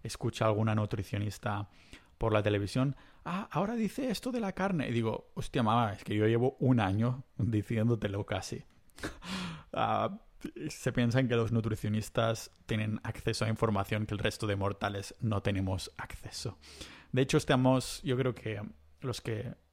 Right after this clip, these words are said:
somos un poquito almas intelectuales libres, intelectuales en el sentido de curiosidad intelectual, no de que seamos un puto sabio como Gandalf o como Dumbledore,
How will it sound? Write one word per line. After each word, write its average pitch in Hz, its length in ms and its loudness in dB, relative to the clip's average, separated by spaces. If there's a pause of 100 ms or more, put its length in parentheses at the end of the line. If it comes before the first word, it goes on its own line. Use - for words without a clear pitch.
(140)
somos 113 340 2
un 110 140 4
poquito 110 460 2
almas 110 880 0
intelectuales 110 640 0
libres, 110 440 2 (320)
intelectuales 104 500 2
en 101 100 0
el 95 60 -2
sentido 110 320 0
de 107 80 0
curiosidad 107 520 2
intelectual, 101 560 0
no 104 120 -2
de 95 100 -4
que 101 100 -10
seamos 98 340 -4
un 98 100 0
puto 104 300 2
sabio 104 460 -4 (320)
como 98 220 0
Gandalf 95 440 0 (140)
o 120 80 -4
como 92 240 0
Dumbledore, 113 480 2